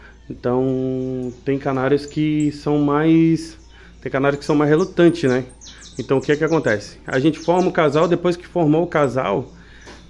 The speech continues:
a gente deixa ele junto, em média, uma semana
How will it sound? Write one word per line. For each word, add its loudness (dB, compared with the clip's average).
a 0
gente 2
deixa 2
ele 4
junto, 2
em 6
média, 4
uma 4
semana 2